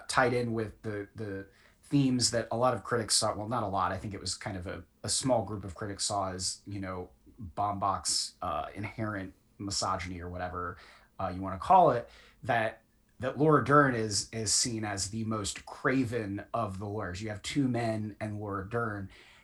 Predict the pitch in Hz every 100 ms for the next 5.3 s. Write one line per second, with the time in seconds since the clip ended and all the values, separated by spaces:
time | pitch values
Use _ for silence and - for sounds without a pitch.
0 | _ 156 160 160 - 311 156 143 117 147
1 | 151 147 135 123 113 - 123 120 113 117
2 | 139 151 120 120 - 131 123 120 110 -
3 | 127 131 135 123 131 139 135 120 143 143
4 | 120 117 110 - 98 - 113 95 90 85
5 | 87 101 -